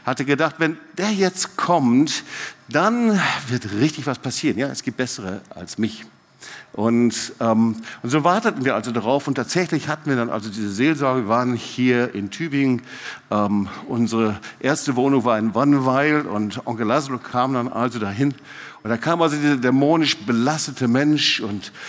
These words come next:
ich dachte, "Ah, wie cool, ja, Onkel Laszlo ist da, die Dämonen, die werden jetzt einfach rauspurzeln ohne Ende." Wir fingen an zu beten und zu beten und irgendwann hörte ich so einen Ton. Onkel Laszlo war eingeschlafen.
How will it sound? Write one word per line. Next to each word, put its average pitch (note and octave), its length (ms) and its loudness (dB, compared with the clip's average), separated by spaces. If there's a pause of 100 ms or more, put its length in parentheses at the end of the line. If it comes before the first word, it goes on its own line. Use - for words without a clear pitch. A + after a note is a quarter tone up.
ich A#2 140 -8
dachte, A2 260 -4 (100)
"Ah, A#2 180 -8
wie G2 100 -10 (180)
cool, A#2 380 2
ja, A#2+ 240 0 (200)
Onkel C3 220 -4
Laszlo A2+ 300 -2
ist F#2+ 220 -6
da, A2 260 -2
die A2 100 -4
Dämonen, A#2+ 440 2
die A#2 100 0
werden A#2 260 0
jetzt A2+ 180 -2
einfach A#2 280 -2
rauspurzeln C3 800 -2
ohne B2 320 0
Ende." A#2 340 0 (540)
Wir D3+ 80 2
fingen C4+ 220 6
an A3 160 4
zu E3+ 160 2
beten A#3 560 0
und E3+ 160 2
zu D3+ 100 -4
beten F3 400 2
und D3 100 0
irgendwann D#3 300 0
hörte C#3+ 220 -2
ich B2 60 -8
so - 100 -4
einen B2 120 -2
Ton. A#2+ 280 0 (4000)
Onkel D3 200 2
Laszlo D3+ 280 2
war C3 120 2
eingeschlafen. A#2+ 760 2